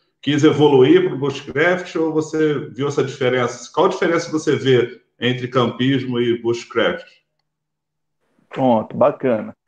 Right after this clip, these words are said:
Speaker 2: Vamos entrar então nessa parte conceitual, que eu acho que ela também é muito importante, né? Pra saber exatamente o que que, que que se faz. Campismo é ir pra o, é acampar, né? Então, <laughs> tanto faz ser Nutella, raiz, né?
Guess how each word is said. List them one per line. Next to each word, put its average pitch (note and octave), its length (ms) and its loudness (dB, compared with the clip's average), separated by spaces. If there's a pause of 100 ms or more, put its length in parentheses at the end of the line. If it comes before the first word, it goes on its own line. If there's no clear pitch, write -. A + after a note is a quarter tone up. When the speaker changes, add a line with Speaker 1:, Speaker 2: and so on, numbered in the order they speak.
(240)
Speaker 2:
Vamos C3 180 -2
entrar D3+ 240 2
então D#3 200 0
nessa D#3+ 260 -2
parte D3+ 340 0
conceitual, D#3 680 0
que D#3+ 80 -10
eu D#3+ 60 2
acho D#3+ 180 -2
que - 80 -4
ela E3 120 0
também E3 280 -2
é F3 80 4
muito E3+ 240 -4
importante, C3 680 -4
né? C#3 280 -4 (360)
Pra C3 280 4
saber C3+ 380 4
exatamente C#3 800 2
o C#3 80 -6
que C#3+ 200 -6
que, C#3 580 -4
que C3 140 -2
que - 80 -16
se D#3+ 120 0
faz. A2+ 400 0 (520)
Campismo C4 840 0 (160)
é B3 200 4
ir A#3+ 200 0
pra C4 260 4
o, B3 240 2
é - 360 -2
acampar, G3 680 0 (400)
né? G#3 340 -6
Então, G#3 240 2 (100)
<laughs> - 120 -4
tanto G3+ 240 2
faz F#3 200 2
ser F3+ 120 2
Nutella, F3+ 640 2
raiz, D#3+ 420 2
né? D#3+ 180 -4